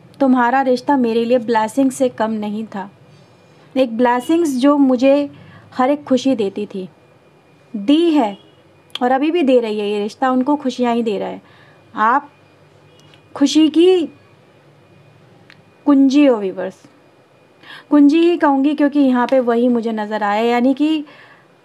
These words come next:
आपके person viewers आपके साथ में अगर मैं देखूँ तो ये आज क्या कहना चाहते हैं, गाना याद आ रहा है आपकी reading के लिए, और ये reading viewers आपको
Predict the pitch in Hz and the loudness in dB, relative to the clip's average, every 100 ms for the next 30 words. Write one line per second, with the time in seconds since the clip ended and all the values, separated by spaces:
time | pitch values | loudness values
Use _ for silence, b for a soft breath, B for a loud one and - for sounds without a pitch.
0 | _ _ _ _ _ _ - 254 302 302 | _ _ _ _ _ _ -6 -4 -2 0
1 | 285 294 285 269 277 277 254 277 269 262 | 2 4 4 2 0 -2 0 -2 0 -2
2 | 240 254 254 240 247 233 214 247 254 262 | 0 -2 0 0 -2 -4 -6 -6 -2 0
3 | 262 240 262 - 247 - 277 254 254 226 | 0 0 0 0 -4 -4 -2 -2 -2 -4
4 | 226 220 202 285 247 202 202 262 302 269 | -4 -4 -4 -4 -2 -2 0 0 2 0
5 | 240 214 208 214 214 240 240 220 220 226 | 0 0 0 -2 -2 -4 -2 -4 -4 -2
6 | 226 208 240 - B B B B B B | -2 -2 -4 -6 B B B B B B
7 | - 233 233 233 240 262 320 294 302 302 | -2 0 0 -2 0 2 4 2 4 4
8 | 277 262 277 277 247 269 277 262 | 4 2 0 0 -2 0 0 0